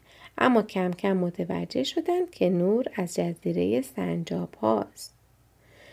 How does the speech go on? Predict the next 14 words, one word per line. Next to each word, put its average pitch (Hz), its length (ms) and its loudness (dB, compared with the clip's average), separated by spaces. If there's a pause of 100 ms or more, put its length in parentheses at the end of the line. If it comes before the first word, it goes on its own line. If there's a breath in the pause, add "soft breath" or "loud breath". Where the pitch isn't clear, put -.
(340 soft breath)
اون 226 320 4
نور 262 420 6
همون 269 500 4
گونه 175 320 2
که - 180 -4
حد 190 360 -4
زدید، 214 520 8 (360 loud breath)
روشنایی 180 760 4
بازتاب 170 720 -2
یافته‌ای 180 720 4
از 220 340 0
یاقوت 175 840 0
سرخ - 720 -6 (120)
بود. - 160 -10